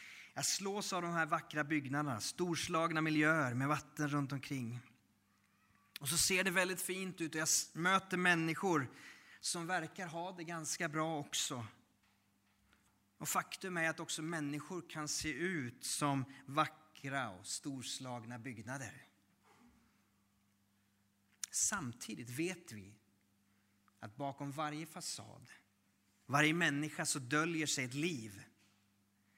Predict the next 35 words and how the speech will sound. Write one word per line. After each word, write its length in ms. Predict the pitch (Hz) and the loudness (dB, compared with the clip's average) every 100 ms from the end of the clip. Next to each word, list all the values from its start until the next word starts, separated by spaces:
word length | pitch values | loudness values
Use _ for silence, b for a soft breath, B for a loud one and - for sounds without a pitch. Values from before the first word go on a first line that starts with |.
| b b | b b
Ett 140 | 143 | -2
liv 220 | 175 208 | 0 0
som 180 | - 190 | 0 0
vi 60 | 180 | 2
kanske 260 | 185 170 | 0 0
inte 120 | 175 | -2
alltid 520 | - 202 185 - 214 165 | 0 2 0 0 -2 -2
fullt 440 | 196 196 185 - | 0 0 0 2
ut 200 | 175 151 | 4 4
vet 680 | 131 170 214 143 - - - b b b b | 0 0 4 2 0 -12 -14 b b b b
vad 160 | 175 156 | 2 4
det 160 | 160 | 4
är 420 | 175 190 113 107 - | 4 2 0 -4 -4
och 120 | 143 | 0
vad 120 | 143 | 2
det 80 | 147 | 2
innebär. 680 | 165 139 139 165 131 113 - B B B B B B B _ | 4 2 2 0 0 -2 -10 B B B B B B B _
Människor 540 | - 214 202 196 175 220 | 4 4 6 2 0 0
som 180 | 208 185 | 0 0
du 160 | 208 | 2
och 80 | 196 | 2
jag 240 | 190 202 | 2 2
som 160 | - 180 | 0 0
är 40 | |
glada 640 | 160 185 190 170 160 196 190 | 0 2 4 4 4 6 6
när 140 | 165 | 6
man 200 | 170 165 | 6 6
är, 200 | 165 156 B - | 4 2 B 0
när 100 | 170 | 2
livet 400 | 180 196 185 180 | 2 2 2 2
är 60 | |
på 120 | 156 | -2
topp. 420 | 156 190 - - - - | -4 -4 -6 -16 -20 -8
Men 160 | 180 | 0
också 520 | 196 - - 208 190 | 0 2 2 2 0